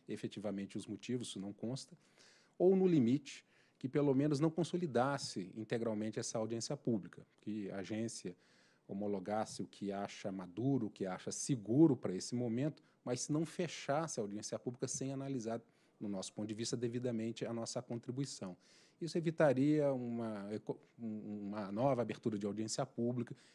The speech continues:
e coisas do gênero. Então, diretor relator, essa, eh, foram as nossas justificativas e, e o nosso pleito à,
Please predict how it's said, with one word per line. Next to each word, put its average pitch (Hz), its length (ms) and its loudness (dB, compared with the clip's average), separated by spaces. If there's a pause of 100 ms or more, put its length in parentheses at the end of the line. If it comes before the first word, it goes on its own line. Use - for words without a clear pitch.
(100)
e 131 80 -4
coisas 110 380 -2
do 131 120 -2
gênero. 95 300 -4 (140)
Então, 147 340 0
diretor 101 380 -4
relator, 101 400 -4
essa, 110 340 -4 (460)
eh, 101 160 -6
foram 107 260 -2
as 101 120 -4
nossas 113 420 0
justificativas 156 1120 -4
e, 143 260 -2
e 131 140 -2
o 139 80 -4
nosso 123 380 -4
pleito 107 420 -2
à, 98 180 -2